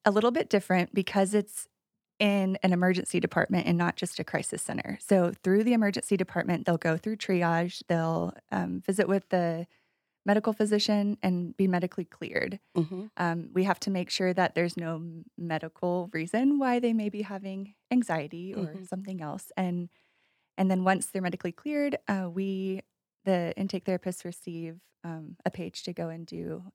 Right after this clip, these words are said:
Speaker 1: a, a level of care assessment, which is different than,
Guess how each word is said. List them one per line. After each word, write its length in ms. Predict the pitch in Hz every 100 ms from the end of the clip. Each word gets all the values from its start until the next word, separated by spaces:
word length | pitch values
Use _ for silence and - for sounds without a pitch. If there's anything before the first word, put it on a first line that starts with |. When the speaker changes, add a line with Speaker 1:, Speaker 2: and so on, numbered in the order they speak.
| -
Speaker 1:
a, 160 | 170 165
a 100 | 180
level 280 | 175 190 185
of 100 | -
care 320 | - 165 -
assessment, 580 | 175 - 170 - 160 -
which 160 | 185 -
is 220 | 175 - _
different 440 | 233 247 220 202
than, 340 | 196 180 175